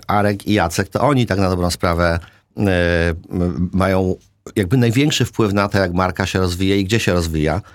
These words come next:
E, nasz start na, e, na Zalando w, w ubiegłym roku, który, który był absolutnie przyspieszony i my jeszcze technologicznie nie byliśmy gotowi na to, żeby uruchomić tam sprzedaż. E, cała masa pracy została wykonana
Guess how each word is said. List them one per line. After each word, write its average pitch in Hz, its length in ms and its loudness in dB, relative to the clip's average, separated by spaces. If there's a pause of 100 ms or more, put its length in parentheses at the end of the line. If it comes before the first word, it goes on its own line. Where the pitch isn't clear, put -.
(360)
E, 90 280 2
nasz 92 240 0
start 95 380 -2
na, 90 420 0 (120)
e, 87 360 0 (100)
na 90 400 0
Zalando 92 480 0
w, 82 120 -10
w 92 200 -6
ubiegłym 98 360 0
roku, 95 440 0 (540)
który, 92 680 0
który 90 320 -2
był 92 300 0 (100)
absolutnie 127 500 0
przyspieszony 98 840 0
i 80 120 -2
my 92 140 2
jeszcze 98 280 0
technologicznie 101 640 -2
nie 101 100 2
byliśmy 104 320 -2
gotowi 87 380 -2
na 87 120 2
to, 87 120 -6
żeby 87 440 0 (260)
uruchomić 95 500 -2
tam 90 120 -2
sprzedaż. 87 560 0 (380)
E, 90 260 0
cała 107 340 0
masa 98 340 0
pracy 92 420 -4
została 90 320 -2
wykonana 90 600 0